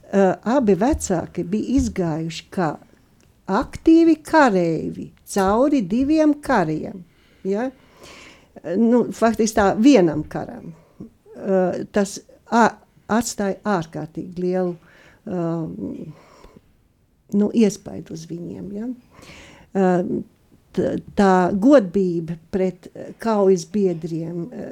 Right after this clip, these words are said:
godbība pret vispār, pret cilvēkiem, kas ir krituši. Ā, nu, nu, bija, bija tāda īpašība šiem cilvēkiem, kad viņi nevarēja paspert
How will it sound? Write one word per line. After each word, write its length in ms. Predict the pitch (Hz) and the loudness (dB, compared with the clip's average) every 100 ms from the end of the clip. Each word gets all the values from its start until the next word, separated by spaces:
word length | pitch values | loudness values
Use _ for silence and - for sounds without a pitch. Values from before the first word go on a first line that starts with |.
| 185 | -12
godbība 680 | - 202 262 196 214 202 175 _ | -6 2 2 4 0 0 -4 _
pret 320 | 190 196 - | -2 -2 4
vispār, 580 | 330 349 - 165 160 - | 2 2 -4 -8 -8 -8
pret 320 | - 170 165 | -6 -6 -4
cilvēkiem, 560 | - 220 175 165 180 165 | 2 2 2 0 -4 -4
kas 240 | 175 - | -4 -4
ir 80 | 165 | -6
krituši. 800 | - 208 208 _ - - - - - - - - | -6 -6 -6 _ -14 -14 -14 -14 -16 -20 -20 -20
Ā, 260 | - 190 180 - | -4 0 2 2
nu, 260 | 214 254 247 _ _ _ _ - 247 277 _ _ _ _ | 2 2 -2 _ _ _ _ -20 -20 -20 _ _ _ _
nu, 180 | 247 302 - | 0 0 -4
bija, 520 | - 214 220 302 - | -10 -2 4 4 2
bija 340 | 214 302 220 - | 0 2 2 0
tāda 300 | 160 165 - | -4 -4 -2
īpašība 600 | 220 220 160 - 170 165 | -2 -2 -8 -8 -8 -8
šiem 240 | - 160 | -6 -6
cilvēkiem, 680 | 160 277 277 185 165 180 165 - | 0 0 2 0 2 0 0 0
kad 240 | 180 170 - - | -2 -2 -14 0
viņi 300 | 190 226 214 | 4 6 8
nevarēja 560 | 269 202 185 165 156 - | 6 6 2 0 -4 -2
paspert 880 | 196 214 - - 160 165 _ _ | -4 -2 -6 -8 -10 -10 _ _